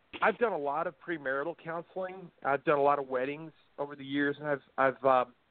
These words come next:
I've done premarital counseling with young couples, and I can say what you just said, Winfred, and, and they'll say, "Oh, yeah, yeah, yeah, we understand that. That's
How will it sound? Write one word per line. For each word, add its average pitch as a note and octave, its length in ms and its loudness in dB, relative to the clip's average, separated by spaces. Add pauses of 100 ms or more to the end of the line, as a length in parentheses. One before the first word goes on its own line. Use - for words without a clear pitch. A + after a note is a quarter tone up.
(500)
I've - 100 -18
done A3 120 2
premarital F3+ 560 -4
counseling D3 440 -10
with B2+ 160 -10
young C#3 240 0
couples, C3 480 -2 (120)
and D#3 100 -6
I G#3+ 100 2
can A#3 180 -10 (240)
say D#3+ 180 4
what C#3 240 -6
you C3+ 140 -10
just C3+ 280 -6
said, C3 200 4
Winfred, D#3+ 380 -2 (100)
and, C#3 240 -4 (680)
and C#3+ 240 0 (160)
they'll F3 300 2
say, F3+ 200 0
"Oh, D4+ 220 -4
yeah, D4 240 2
yeah, A3 240 0
yeah, E3+ 280 0
we F#3+ 160 -6
understand E3+ 480 -4
that. D3+ 180 -6
That's G3 160 -6